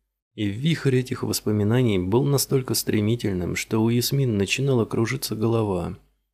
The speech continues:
особенно когда она слышала крики жертв Клодио. Он был хищником, убийцей. Не хотел быть, но был. Снова и снова Клодио боролся со своим голодом,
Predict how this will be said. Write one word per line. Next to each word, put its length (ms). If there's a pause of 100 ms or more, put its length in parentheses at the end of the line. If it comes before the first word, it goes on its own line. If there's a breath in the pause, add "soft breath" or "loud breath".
(200)
особенно 540
когда 240
она 160
слышала 540
крики 420
жертв 540
Клодио. 640 (460)
Он 300
был 220
хищником, 840 (200)
убийцей. 800 (540)
Не 180
хотел 400
быть, 360 (220)
но 380
был. 400 (460)
Снова 500
и 60
снова 420
Клодио 520
боролся 500
со 100
своим 380
голодом, 580